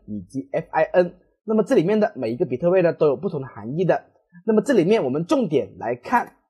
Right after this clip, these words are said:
三个，分别是这个A C K以及S Y N，还有这个F I N。那么这三个比特位呢，都是我们在进行T C P连接的建立，或者说在进行这个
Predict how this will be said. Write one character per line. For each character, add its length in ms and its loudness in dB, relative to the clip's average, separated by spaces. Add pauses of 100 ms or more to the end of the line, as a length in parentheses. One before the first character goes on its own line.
(1200)
三 320 0
个， 240 2 (320)
分 160 2
别 180 4
是 380 -6
这 100 -14
个 160 -12
A 100 2
C 160 -4
K 360 4 (420)
以 200 -8
及 180 -12
S 260 -2
Y 160 4
N， 380 2 (240)
还 100 0
有 140 2
这 100 -8
个 140 -14
F 220 -2
I 120 2
N。 320 0 (260)
那 60 -4
么 80 0
这 80 -6
三 160 0
个 60 4
比 100 -4
特 140 2
位 100 6
呢， 320 2
都 160 2
是 180 -4
我 140 -4
们 340 -8
在 300 2 (340)
进 260 0
行 420 -4
T 160 -4
C 140 -10
P 160 -4
连 260 0
接 80 -2
的 140 0
建 340 2
立， 300 -2
或 100 0
者 160 -4
说 440 0
在 200 2
进 240 -2
行 320 -8
这 120 -10
个 120 -4